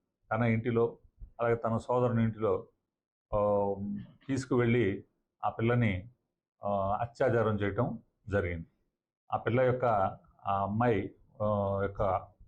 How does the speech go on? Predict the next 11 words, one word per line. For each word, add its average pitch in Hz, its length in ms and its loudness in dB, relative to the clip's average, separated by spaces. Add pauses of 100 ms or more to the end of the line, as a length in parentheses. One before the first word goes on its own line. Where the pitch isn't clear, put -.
(600)
సాక్ష్యం 117 320 0
ప్రకారం 117 320 0
కనీసం 127 600 -2 (500)
ఆరు 117 160 -2
సార్లు 101 520 0 (140)
మనకి 95 480 -8 (520)
ఆమె, 101 420 -4 (420)
ఆ, 101 400 -4
ఇది 104 180 -4
చెప్పడం 104 440 -4
జరిగింది. 85 360 -4